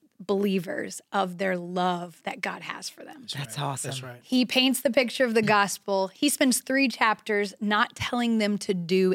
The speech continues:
Speaker 1: anything.
Speaker 3: Mm.
Speaker 1: He reminds them that they're loved, they're awesome. Then chapter four, which is what we're gonna talk about today,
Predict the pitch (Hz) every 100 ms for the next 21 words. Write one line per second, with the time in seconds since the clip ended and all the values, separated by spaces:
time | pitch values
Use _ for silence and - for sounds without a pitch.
0 | - 175 170 - 190 180 175 165 131 _
1 | _ _ - 240 226 226 233 254 233 220
2 | 208 196 185 185 185 165 175 185 220 269
3 | 240 220 - _ _ _ _ 220 208 180
4 | - 220 _ _ - 214 - 226 233 311
5 | 330 302 214 226 214 208 196 208 214 214
6 | 220 214 - 208 185 180